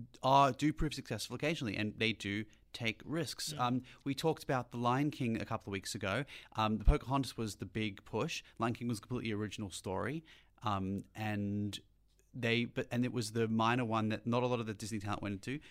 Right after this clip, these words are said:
Speaker 1: but they'd still backed it,
Speaker 2: But,
Speaker 1: and it became the big
Speaker 2: but
Speaker 1: hit. It became
Speaker 2: let's,
Speaker 1: the most successful property.
Speaker 2: let's look at Disney now, though. The, the film,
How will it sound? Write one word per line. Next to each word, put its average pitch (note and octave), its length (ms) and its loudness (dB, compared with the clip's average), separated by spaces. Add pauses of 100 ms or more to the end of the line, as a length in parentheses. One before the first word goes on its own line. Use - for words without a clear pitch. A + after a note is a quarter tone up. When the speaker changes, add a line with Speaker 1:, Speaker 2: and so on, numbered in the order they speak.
(160)
Speaker 1:
but G2+ 140 -2
they'd A2 140 0
still E3 240 -2
backed F#2+ 360 -2
it, F3 160 -4 (280)
Speaker 2:
But, A#2+ 100 0
Speaker 1:
and B2 100 4
it A#2 60 -2
became C#3 340 0
the C3 60 0
big D3 180 0
Speaker 2:
but D#3 80 0
Speaker 1:
hit. C#3 80 2
It B2+ 40 -4
became F3 140 2
Speaker 2:
let's, D3 140 4
Speaker 1:
the C#3 60 2
most C#3 120 0
successful - 320 -8
property. - 420 -6
Speaker 2:
let's F#3 200 2
look G#3 120 4
at F#3+ 220 0
Disney D3 320 2
now, B2 240 2
though. G#2+ 240 -4
The, C#3 240 -2
the C#3+ 260 4 (220)
film, F3 380 -2